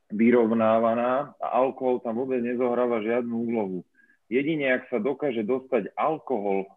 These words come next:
do, do krvi pri narodení, je, keď, e,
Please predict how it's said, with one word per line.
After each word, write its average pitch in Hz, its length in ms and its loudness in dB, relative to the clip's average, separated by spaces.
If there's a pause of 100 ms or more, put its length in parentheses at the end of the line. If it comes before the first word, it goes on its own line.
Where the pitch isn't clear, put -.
(720)
do, 92 160 -2
do 98 200 2
krvi 107 680 0
pri 107 200 -4
narodení, 117 800 -2 (440)
je, 104 140 4
keď, 120 260 2
e, 113 120 4